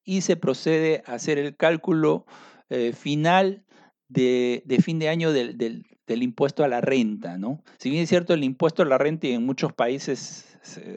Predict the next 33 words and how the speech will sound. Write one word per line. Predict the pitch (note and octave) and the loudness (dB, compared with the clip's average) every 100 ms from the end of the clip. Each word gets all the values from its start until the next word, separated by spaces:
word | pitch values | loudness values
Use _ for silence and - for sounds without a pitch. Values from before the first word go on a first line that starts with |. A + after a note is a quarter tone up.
| F2+ - | -16 -20
eh, | - - - - | -20 -20 -20 -16
en | G#3 | -8
casi | - B2+ | -6 -6
todos, | A2+ D3+ C#3 C#3+ | 2 4 6 4
se | - A#2+ | -2 0
hacen | C3 C3+ C3+ C3+ | 0 0 -4 0
pagos | D3+ D#3 D3+ B2 | 4 4 4 -2
a | |
cuenta | A#2 D3 D#3 D#3 C#3+ B2+ C#3 _ _ | 0 2 2 0 0 -2 -2 _ _
durante | - A#2 A2+ A#2 A2 A2+ | -4 0 0 -2 -2 -2
el | B2 | 2
año | D3+ C#3 A2 - _ | 2 0 -4 -8 _
sobre | - A#2 A#2 A2 A2+ | -2 0 0 -2 -2
el | G#2+ | -4
impuesto | G#2+ C#3+ C#3+ D#3+ | -2 -2 2 2
a | |
la | C3 A2+ | 2 0
renta | C3 C3+ C3 A2+ | -2 -2 -2 -2
anual, | G#2 B2 C#3+ D3 G#3+ G#3+ | -2 2 4 4 0 -4
el | G#2 F#2 | -8 -6
impuesto | G#2 - A2+ C#3 | -6 -8 -4 -4
a | |
las | A2+ | -4
ganancias, | G2 G2+ C#3+ E3 C#3 C3+ F#3+ - - - - - - _ - | -6 -2 0 0 -2 -4 -4 -12 -20 -20 -20 -20 -20 _ 2
pues | C#3 C3+ | 2 4
a | B2+ | 0
fin | E3+ | 0
de | E3+ F#3 | 6 8
año | G3 F3+ E3 E3+ - _ _ _ _ _ _ _ _ | 8 8 4 0 -6 _ _ _ _ _ _ _ _
se | - C#3 | -8 -4
calcula | B2+ B2+ - G3 G#3 C#3 | 0 0 6 8 10 8
ya | C3+ C#3 D3+ | 8 6 6
sobre | - A#2+ A#2+ A#2+ | 2 0 2 0